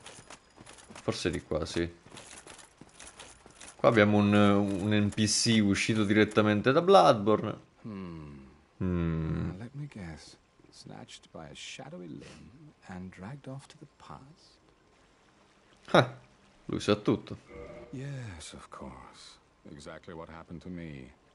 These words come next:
Speaker 2: We are both strangers in this
Speaker 1: Strangers in
Speaker 2: strange
Speaker 1: this.
Speaker 2: land. But at least now there are two of us.
Speaker 1: Eh, parlami
Speaker 2: Did you
Speaker 1: ancora.
Speaker 2: happen across Knight Artorias, the legendary Abyss Walker from the old
Speaker 1: Abyss
Speaker 2: tales?
Speaker 1: Walker.
Speaker 2: Well, if you haven't, it's just as well.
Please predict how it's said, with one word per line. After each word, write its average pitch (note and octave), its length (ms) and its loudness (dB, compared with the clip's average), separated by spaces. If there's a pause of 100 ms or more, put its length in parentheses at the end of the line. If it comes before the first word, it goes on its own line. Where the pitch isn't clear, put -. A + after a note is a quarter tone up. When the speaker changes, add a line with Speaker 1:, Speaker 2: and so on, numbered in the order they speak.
(140)
Speaker 2:
We G2+ 140 -12
are G#2 60 -12
both A#2+ 260 -14
strangers F2 760 -14
in B1 140 -16
this - 340 -16
Speaker 1:
Strangers G#2 640 8
in G2 160 6
Speaker 2:
strange - 20 2
Speaker 1:
this. A2 600 6
Speaker 2:
land. - 120 -16 (200)
But - 140 -20
at A1+ 80 -16
least - 500 -16
now B1+ 240 -16
there A#1 120 -12
are - 140 -14 (100)
two - 340 -14
of - 100 -16
us. - 320 -18 (2000)
Speaker 1:
Eh, G#2+ 200 4 (560)
parlami G2+ 280 10
Speaker 2:
Did F#2+ 160 2
you - 60 -6
Speaker 1:
ancora. F2 200 4
Speaker 2:
happen - 260 -12
across G2+ 460 -16
Knight F#2+ 320 -16
Artorias, F#2 920 -18 (440)
the - 60 -16
legendary D#2+ 720 -14
Abyss - 600 -16
Walker - 540 -10
from - 280 -18
the D2 120 -16
old C#2+ 220 -14
Speaker 1:
Abyss B2 460 6
Speaker 2:
tales? - 340 -18
Speaker 1:
Walker. - 560 0
Speaker 2:
Well, D#2+ 340 -14
if - 120 -20
you D#2 100 -18
haven't, C#2+ 520 -18
it's - 180 -20
just - 360 -18
as D2+ 160 -20
well. F2 380 -18